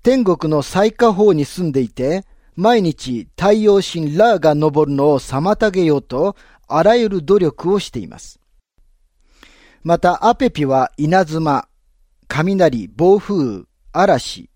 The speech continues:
ハリケーン、雨を起こし、また、雲や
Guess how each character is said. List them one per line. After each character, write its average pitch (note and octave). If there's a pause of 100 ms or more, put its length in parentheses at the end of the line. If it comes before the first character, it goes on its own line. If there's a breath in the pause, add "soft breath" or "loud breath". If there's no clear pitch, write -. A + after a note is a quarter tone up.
(160)
ハ C3+
リ F3
ケ E3+
ー B2+
ン、 G2+ (100)
雨 G#3
を D3+
起 -
こ C3
し、 F#3 (720 soft breath)
ま D#3
た、 F3+
雲 B3
や G2+